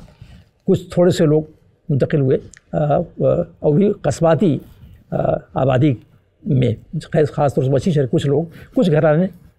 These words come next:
वहाँ मुंतकिल हुए। बाकी तो जैसे शहर था, वैसे ही शहर है, जैसे गाँव थे, वैसे ही गाँव रहे। हाँ, बाद में बतदरीज ये सूरत हाल बदलती रही और आज तो,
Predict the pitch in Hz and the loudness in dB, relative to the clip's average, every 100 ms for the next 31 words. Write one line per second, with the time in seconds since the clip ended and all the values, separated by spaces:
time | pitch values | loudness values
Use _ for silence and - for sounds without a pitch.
0 | 175 147 139 123 - 180 165 - - _ | -4 0 0 0 -2 -2 -4 -8 -20 _
1 | 170 180 254 220 147 - - - 175 202 | -2 0 0 0 -2 -6 -8 0 2 2
2 | 165 175 165 170 226 196 - - 175 143 | 2 2 0 2 0 0 -6 -2 -2 0
3 | 143 151 143 160 170 175 - - - 147 | -2 0 0 2 0 -2 -10 -20 -4 2
4 | 170 170 151 156 208 220 180 - - - | 2 2 0 2 2 2 0 -2 -14 -6
5 | 160 - 160 147 185 160 226 - - - | -4 -2 0 2 2 0 -2 -8 -20 -20
6 | - - - - 165 233 262 - - 180 | -20 -20 -20 -6 -2 2 2 0 -4 -8
7 | - - - 160 135 131 151 208 214 214 | -16 -18 -10 -6 -4 0 2 2 2 0
8 | 208 170 - 170 156 190 190 151 139 160 | -2 -4 -8 -4 0 0 0 -2 0 0
9 | 131 143 208 226 180 - - _ _ _ | 2 2 4 4 2 -4 -20 _ _ _
10 | _ _ _ 226 165 170 170 147 131 143 | _ _ _ 0 0 0 0 0 -2 -2
11 | 135 127 147 143 170 165 - _ 147 127 | -2 -2 -2 0 -2 -4 -16 _ -4 -2
12 | 131 - 175 131 127 - | -4 -4 -2 -2 -2 -8